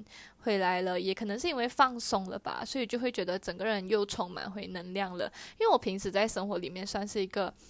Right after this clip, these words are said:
一直都是能量比较充足的人吧，所以当 down 的时候，嗯，就是很需要再去充电，所以海就是让我充电的地方。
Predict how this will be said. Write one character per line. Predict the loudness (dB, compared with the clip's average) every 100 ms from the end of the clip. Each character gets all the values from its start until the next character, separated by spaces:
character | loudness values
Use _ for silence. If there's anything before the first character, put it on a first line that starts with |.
| -18 -18 -10 0
一 | 2
直 | 6
都 | 4
是 | 4
能 | 0 2
量 | 0
比 | 2
较 | 2
充 | 2 -4 -2
足 | 0
的 | 2
人 | 0 -2 -2
吧， | -2 0
所 | 2 4
以 | 4 2
当 | 2 2 0 0
down | 2 4 2
的 | 0
时 | -2 -4
候， | 0 -2 -2 -10 -18 -18 -8
嗯， | -6 -6 -8 -4
就 | -2 0
是 | 0
很 | 0 -2 0
需 | 0
要 | 2
再 | 2
去 | 0
充 | -2 -2 -2
电， | -4 -4
所 | -2 -4
以 | -2
海 | -4 -4
就 | -4
是 | 0
让 | 0 0
我 | -4
充 | -6 -4
电 | -4
的 | -4
地 | -6 -6
方。 | -4 -6